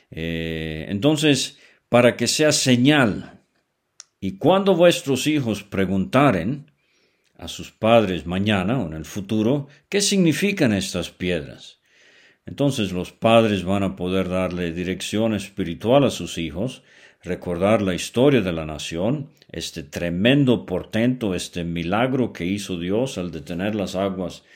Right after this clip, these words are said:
del Jordán. Las aguas del Jordán fueron divididas delante del arca. Eh, cuando ella pasó el Jordán, las aguas del Jordán se dividieron, es lo que iban a decir, "y estas piedras servirán de monumento conmemorativo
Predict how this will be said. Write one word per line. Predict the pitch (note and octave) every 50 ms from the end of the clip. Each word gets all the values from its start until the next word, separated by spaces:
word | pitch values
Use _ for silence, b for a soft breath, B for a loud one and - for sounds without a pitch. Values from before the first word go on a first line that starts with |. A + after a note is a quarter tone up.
| b b b b _
del | D#2 D#2+ D#2
Jordán. | D2+ E2+ E2 D2+ D#2+ F2 G2+ A#2+ B2+
Las | G2 F2+ - B2
aguas | C#3+ E3 E3+ F3 E3 C#3 B2
del | B2+ A#2+ G#2+
Jordán | G2+ A2 A2 B2+ C3+ C#3+ C3+ B2+
fueron | B2 B2+ C3+ C3+ C3 B2+ A2
divididas | G#2 A#2 A2 G#2+ A2+ A#2 C3 E3+ G3+ G3+ F3 B2+ F2+ - - C#2+
delante | D#2+ F2 F2+ G2+ A2 A2 G2+ G2+ G2
del | F2 E2+ E2+ E2+
arca. | E2+ F2 F2+ F#2+ - - D#3+ A3+ - B B B B B B B B B B B B B B B B B _
Eh, | - F2 F2+ F2 -
cuando | - G#2 G#2+ G#2+ G2 G#2 G#2 A#2
ella | B2+ C3+ C3+ C#3+ B2 - -
pasó | - G#2+ G#2 - - - C3+ D3 D3+
el | D3 C3+
Jordán, | - - C3+ C3 B2 C3+ E3 E3 E3 C#3+ A2
las | F#2+ F#2 - -
aguas | A2 A2+ A2 G#2 G#2+ G2+ F#2 F2+
del | F2+ F2+ E2+
Jordán | - F#2+ F#2+ F2+ G2 G#2 A2 G#2+
se | G2+ - - G#2
dividieron, | F#2+ G#2 A2+ A2+ B2 B2+ C3+ C#3 D#3 F3+ E3+ D#3+ B2+ F#2 - - -
es | D2+ - -
lo | G2+ G2
que | - G2
iban | F#2+ F#2+ F#2+ F#2+
a | F2+ F2+
decir, | F2 E2+ - G2 F#2+ E2+
"y | F2+ F#2+
estas | A#2 B2+ B2 - - B2+ A#2+ -
piedras | - _ - G#2+ A2 A2 G#2+ G#2 G#2+ G#2 G2+ B B B B B B B B B B
servirán | - - - - G#2 G2+ F#2+ F2+ F#2+ F#2 F#2 G2 G#2 G#2+ G#2 G2
de | G2 F#2+ F#2 F2+ - -
monumento | E2 F#2 F2+ F2+ F#2+ G2+ A2+ A2 G#2+ G#2 G2+ G2+ G2+ G2+ G2+ F#2+ G2 G2+ G2 G2 - -
conmemorativo | - G#2 G#2 G#2 G2 G2 G2 G2 F#2+ F#2 F#2+ F#2 F2+ F#2 F#2 F#2 F#2 F2+ F2+ - B2 C3 C#3 B2 G2+ E2 - - b b